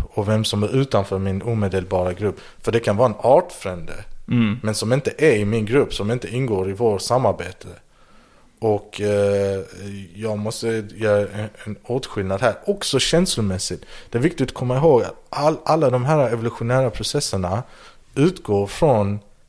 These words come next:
Speaker 1: en känslomässig identifikation och beteende. Det utgår inte från en förnuftig... Det,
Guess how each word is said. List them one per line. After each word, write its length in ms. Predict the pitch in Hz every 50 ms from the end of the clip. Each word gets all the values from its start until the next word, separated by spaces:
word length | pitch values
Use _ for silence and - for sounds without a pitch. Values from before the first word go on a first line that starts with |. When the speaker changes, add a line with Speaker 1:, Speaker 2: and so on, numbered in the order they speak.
| _ _
Speaker 1:
en 160 | - 120 113
känslomässig 960 | - - - 151 151 170 160 - - 107 104 101 104 98 - - 104 98 -
identifikation 1080 | 113 107 110 107 - 117 - - - - - - - - 160 131 110 98 95 95 98 - - - _ - - - _ _ _ _ _ _ _ _ _ _ _ _
och 220 | 139 120 - -
beteende. 640 | 107 98 107 - - - 135 127 117 104 92 - - - - - _ _ - -
Det 80 | 123
utgår 480 | 127 - 156 151 151 - - - 117 120
inte 220 | 147 156 - 117
från 260 | 104 - - 110 110
en 80 | 113 110
förnuftig... 840 | - - 120 117 120 139 151 - - - - - 87 90 92 92 101 - _ _ _ _ _ _ _ _ _ - _ _ _ - - - - - - _ _ - -
Det, 100 | -